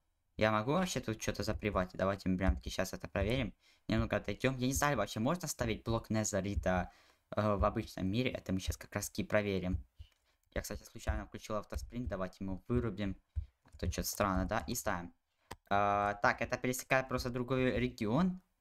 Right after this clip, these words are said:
Вот. А у меня есть вообще он поставлен или нет именно? А ну-ка тут. Тут опять пересекает другой регион. А чё тут за регион-то такой? Стоп, чё тут за регион? Регион не найден, что интересно.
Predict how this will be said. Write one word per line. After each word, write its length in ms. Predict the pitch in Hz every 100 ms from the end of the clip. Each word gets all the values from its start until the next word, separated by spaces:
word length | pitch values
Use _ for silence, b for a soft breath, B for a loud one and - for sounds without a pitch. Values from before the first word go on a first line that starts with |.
| _ -
Вот. 320 | 107 104 - - -
А 160 | 101 104
у 40 |
меня 220 | 107 120 120 -
есть 220 | 156 180
вообще 260 | 123 - 110
он 120 | 98
поставлен 460 | 104 - 117 123
или 180 | 101 101
нет 280 | 107 98 -
именно? 280 | 90 92 90 _ - - _ _
А 100 | 101
ну-ка 220 | 101 - 76
тут. 320 | 98 - - _ _ _ _ _ _ _ -
Тут 140 | - 110
опять 300 | - 127 -
пересекает 460 | 104 - - 107
другой 280 | 104 104 107
регион. 340 | 107 - 113 95
А 60 |
чё 160 | 90 -
тут 140 | 120
за 100 | -
регион-то 520 | 123 117 131 127 - -
такой? 500 | 101 - 98 87 - _ _ _ - - - _ - _ _ _ _ _ - - _ -
Стоп, 300 | - - -
чё 220 | - 123
тут 180 | - 110
за 160 | 110 107
регион? 400 | 107 110 98 90
Регион 340 | 104 123 139
не 100 | 147
найден, 480 | 151 135 92 92 87 -
что 200 | - 104
интересно. 720 | 98 110 101 90 - 95